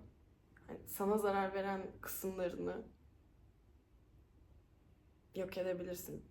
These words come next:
belki bir noktaya kadar. Hep böyle bu şeyleri iyileştirmeye çalışırken kötü anılara gidip o hisleri tekrar tekrar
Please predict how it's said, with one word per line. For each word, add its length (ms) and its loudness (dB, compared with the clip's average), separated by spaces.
belki 380 2
bir 80 -2
noktaya 380 -4
kadar. 380 -14
Hep 400 2
böyle 340 6
bu 120 2
şeyleri 460 2
iyileştirmeye 760 0
çalışırken 720 -4
kötü 260 -2
anılara 360 0
gidip 320 -4
o 60 2
hisleri 380 -2
tekrar 340 -2
tekrar 300 0